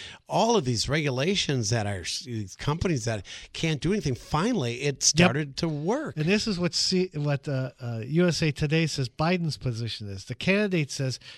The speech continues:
Speaker 2: he'll roll back much of Trump's cuts, especially environmental rules for the energy industry, and he looks to combat climate change with his clean energy plan.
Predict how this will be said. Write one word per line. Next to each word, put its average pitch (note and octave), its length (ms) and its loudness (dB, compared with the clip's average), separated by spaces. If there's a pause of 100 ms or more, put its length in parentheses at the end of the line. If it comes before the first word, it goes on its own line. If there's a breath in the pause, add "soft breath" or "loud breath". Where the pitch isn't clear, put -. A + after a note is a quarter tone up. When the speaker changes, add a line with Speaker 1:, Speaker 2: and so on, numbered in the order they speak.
Speaker 2:
he'll D#3+ 240 4
roll D#3+ 200 4
back D3 380 0
much E3+ 320 2
of D3+ 220 -8
Trump's B2 360 -6
cuts, - 400 -10 (300 loud breath)
especially F#3 480 2
environmental D#3 680 2
rules D3 240 2
for C#3+ 120 -4
the C3 160 -6
energy D#3 400 -2
industry, A#2 520 -6 (260 loud breath)
and D3 120 2
he D3+ 60 6
looks E3 260 2
to - 40 -10
combat C#3 380 0
climate F3+ 480 2
change A#2 420 -4 (260 loud breath)
with C#3 160 2
his C3+ 140 0
clean D#3 380 2
energy B2 340 0
plan. G#2+ 380 -4